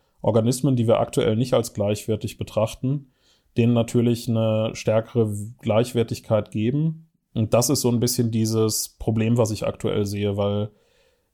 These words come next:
diese starke Gewichtung, die bisher immer stattgefunden hat, die wird sich nicht so schnell auflösen.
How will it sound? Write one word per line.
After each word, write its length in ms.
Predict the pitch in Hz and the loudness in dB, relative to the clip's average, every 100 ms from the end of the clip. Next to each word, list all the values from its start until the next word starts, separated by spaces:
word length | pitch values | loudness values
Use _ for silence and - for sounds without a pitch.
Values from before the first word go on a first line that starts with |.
| _ | _
diese 260 | - 110 110 | -2 0 0
starke 640 | - 117 131 151 139 139 | 2 2 4 2 2 2
Gewichtung, 840 | 117 104 120 - 143 143 143 143 | 0 0 -2 -2 0 0 0 -2
die 100 | 131 | -2
bisher 440 | 113 - - 117 127 | -2 -2 2 2 4
immer 240 | 120 123 | 2 0
stattgefunden 720 | 120 113 - 131 135 127 127 120 | 0 -2 -2 -2 -2 0 0 0
hat, 340 | 123 - - | -2 -6 -4
die 240 | 113 110 | -2 0
wird 140 | 110 117 | 0 -2
sich 180 | 120 117 | -2 -2
nicht 140 | 110 | -4
so 100 | 120 | -4
schnell 240 | - 107 | -2 -2
auflösen. 720 | 104 104 107 110 104 98 101 | 0 0 -2 -2 -2 -2 -6